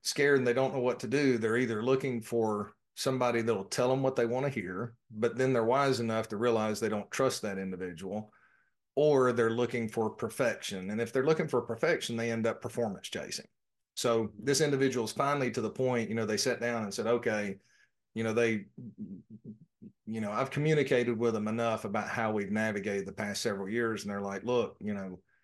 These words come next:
"Do you think this is a great time to leave C Ds and invest?" And I said, "No." <laughs> You know, and they said, "Do you think this is a great time to stay a hundred percent in the C Ds?" And I said,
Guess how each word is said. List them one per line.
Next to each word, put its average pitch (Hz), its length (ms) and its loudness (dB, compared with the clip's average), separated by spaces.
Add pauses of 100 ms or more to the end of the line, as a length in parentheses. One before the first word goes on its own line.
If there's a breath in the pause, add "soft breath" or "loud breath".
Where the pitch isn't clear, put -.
(260 soft breath)
"Do 120 60 -4
you 127 60 0
think 123 220 0
this 117 180 0
is 110 120 -6
a 104 40 -4
great 113 280 0
time 110 360 -2
to 95 300 -4 (180)
leave 123 360 0
C 113 200 -2
Ds 110 300 -2
and 98 100 -4
invest?" 120 600 -2
And 104 100 -6
I 110 80 -4
said, 95 340 -2 (280)
"No." 107 540 -2
<laughs> - 40 -14 (1500 loud breath)
You 156 80 4
know, 139 80 4
and 135 80 2
they 127 80 4
said, 110 280 0
"Do 107 100 -4
you 120 120 2
think 131 240 0
this 127 180 2
is 123 100 0
a 131 40 2
great 120 300 2
time 123 260 0
to 110 80 -2
stay 127 300 2
a 117 60 0
hundred 127 260 0
percent 139 240 2
in - 40 -6
the 123 60 -4
C 151 200 0
Ds?" 151 340 0
And 117 80 0
I 113 80 0
said, 101 260 -2